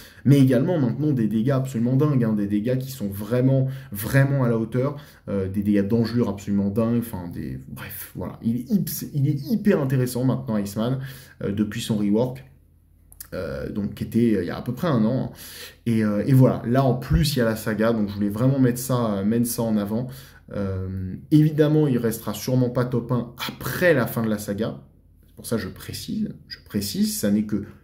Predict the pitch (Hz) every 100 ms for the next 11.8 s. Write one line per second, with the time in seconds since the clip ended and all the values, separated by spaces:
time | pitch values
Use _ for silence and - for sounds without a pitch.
0 | - 131 131 135 139 127 104 104 147 147
1 | 120 127 104 - 104 127 131 - 95 95
2 | 160 139 - 95 95 147 135 131 127 107
3 | 104 185 - - - - - - 113 110
4 | 107 104 101 117 127 147 202 - - -
5 | - 156 143 139 110 - 131 - - -
6 | - 101 107 123 123 113 - 101 101 123
7 | 123 127 123 139 135 131 143 127 113 113
8 | - 135 135 113 107 101 107 107 107 -
9 | 135 131 101 - - - - - 58 58
10 | 57 57 - - 95 92 95 - 127 113
11 | 98 98 - - - - -